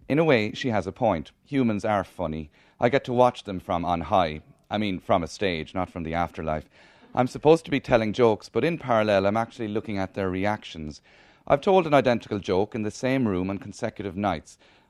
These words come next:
On the first night, it goes down a storm. On the second night, right in the middle, just before the punchline, someone gets up to go to the bathroom,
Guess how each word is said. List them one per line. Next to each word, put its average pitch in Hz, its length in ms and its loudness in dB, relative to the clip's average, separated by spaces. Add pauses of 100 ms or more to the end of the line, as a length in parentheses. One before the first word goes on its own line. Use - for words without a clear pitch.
On 95 160 -6
the 101 60 -8
first - 340 2
night, 98 180 0
it 101 60 -14
goes 95 220 -6
down 101 200 0
a 95 40 -6
storm. 90 640 0 (220)
On 107 120 -6
the 104 60 -10
second 147 360 -2
night, 92 240 0 (380)
right 131 260 6
in 175 80 -4
the 165 80 -4
middle, 107 320 -2
just 117 240 -8
before 147 260 0
the 120 60 -4
punchline, 104 560 -4 (240)
someone 143 260 0
gets 131 200 -4
up 117 120 -6
to - 80 -16
go 104 140 0
to - 100 -18
the 104 80 -10
bathroom, 85 640 0